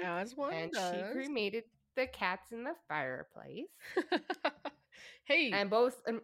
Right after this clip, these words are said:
Speaker 1: recycling.
Speaker 2: <laughs> Recycling. That's true. You know what? That's, she learned her lesson. Don't bury them just in the ground. <laughs> That
Speaker 1: Yeah.
Speaker 2: doesn't work very well.
Speaker 1: That's where
Speaker 2: People
Speaker 1: cre-
Speaker 2: get upset.
Speaker 1: And this is where cremation was. <laughs>
Speaker 2: <laughs> Um,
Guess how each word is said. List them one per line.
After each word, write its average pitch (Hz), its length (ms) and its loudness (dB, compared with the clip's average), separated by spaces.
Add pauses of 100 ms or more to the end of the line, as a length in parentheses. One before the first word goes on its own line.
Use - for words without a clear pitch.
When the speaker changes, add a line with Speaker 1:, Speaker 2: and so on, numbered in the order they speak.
Speaker 1:
recycling. - 540 2 (420)
Speaker 2:
<laughs> - 540 -16
Recycling. 147 480 -2 (140)
That's 156 180 -2
true. - 220 -12 (160)
You 220 100 2
know 247 80 8
what? 240 180 6
That's, 277 240 -4
she 240 160 0
learned 220 200 4
her 247 100 6
lesson. 220 340 4
Don't 165 280 0
bury 185 320 4
them 180 180 0
just 170 240 -4
in 170 140 2
the 165 40 0
ground. 165 320 2 (220)
<laughs> - 220 -14
That 160 100 -2
Speaker 1:
Yeah. - 100 -4
Speaker 2:
doesn't 165 180 0
work 185 220 -4
very 147 220 -2
well. 147 240 0 (100)
Speaker 1:
That's 226 160 0
where 247 120 4
Speaker 2:
People 180 80 0
Speaker 1:
cre- 175 40 -4
Speaker 2:
get 170 120 0
upset. 170 340 -2 (340)
Speaker 1:
And 190 220 0
this 170 240 0
is 240 100 -2
where 269 200 4
cremation 359 760 2
was. 202 200 4
<laughs> 247 100 10 (640)
Speaker 2:
<laughs> 254 280 8 (1400)
Um, 190 320 8